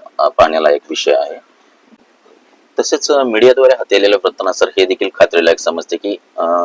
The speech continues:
काही दिवसापूर्वी पाकिस्तानमध्ये क्रिकेट मॅच आयोजित, अ, केली होती. त्या मॅच पाहण्यासाठी तिचा संपूर्ण टूरचा खर्च हा पाकिस्तानातील एका नागरिकाने केला होता. याच्यावरूनच ती गुप्तचर यंत्रणांच्या निशाण्यावर आली होती आणि याच दरम्यान तिच्यावरती मोठी कारवाई करण्यात आलेली असून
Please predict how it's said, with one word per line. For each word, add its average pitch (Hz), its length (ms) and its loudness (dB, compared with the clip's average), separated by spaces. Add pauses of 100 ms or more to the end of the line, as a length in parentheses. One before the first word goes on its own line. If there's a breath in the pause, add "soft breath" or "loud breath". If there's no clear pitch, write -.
(300)
काही 98 160 2
दिवसापूर्वी 107 440 -2
पाकिस्तानमध्ये 95 720 0
क्रिकेट 90 360 -6
मॅच 87 200 -4
आयोजित, 82 460 -2
अ, 82 80 2
केली 82 280 -2
होती. 82 220 -4 (160)
त्या 101 120 -4
मॅच 92 260 -6
पाहण्यासाठी 80 560 -2 (420 soft breath)
तिचा 113 180 -4
संपूर्ण 123 560 2
टूरचा 110 360 2
खर्च 90 260 -4
हा 90 60 0
पाकिस्तानातील 87 600 -2
एका 87 120 0
नागरिकाने 87 480 0
केला 85 220 -2
होता. 80 180 -2
याच्यावरूनच 92 500 0
ती - 140 -4
गुप्तचर 87 460 -4
यंत्रणांच्या 82 460 -4
निशाण्यावर 78 420 -2
आली 73 160 -2
होती 73 200 -10 (440 soft breath)
आणि 87 160 0
याच 107 160 2
दरम्यान 90 280 -4
तिच्यावरती 85 380 -2
मोठी 82 320 -4
कारवाई 78 320 2
करण्यात 73 340 -4
आलेली 71 260 -2
असून 71 260 -10